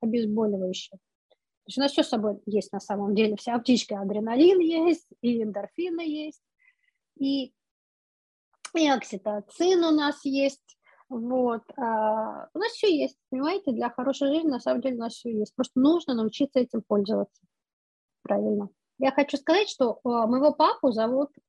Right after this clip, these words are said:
ну, звали Сократ. То есть я Алла Сократовна. Вот. А другой Сократ <laughs> сказал в своё время,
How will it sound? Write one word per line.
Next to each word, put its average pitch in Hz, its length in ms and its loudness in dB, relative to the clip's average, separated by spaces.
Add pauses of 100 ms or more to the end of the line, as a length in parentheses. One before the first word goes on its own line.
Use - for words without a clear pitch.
(320)
ну, 269 140 2
звали 214 360 0
Сократ. 254 480 0 (200)
То 214 80 -2
есть - 120 -8
я 233 140 0
Алла 285 160 2
Сократовна. 214 760 -2 (1160)
Вот. 254 260 0 (420)
А 240 180 4
другой 214 320 4
Сократ 202 420 0 (100)
<laughs> 220 300 4 (240)
сказал 214 500 2 (520)
в - 40 -20
своё 254 220 2
время, 214 400 -2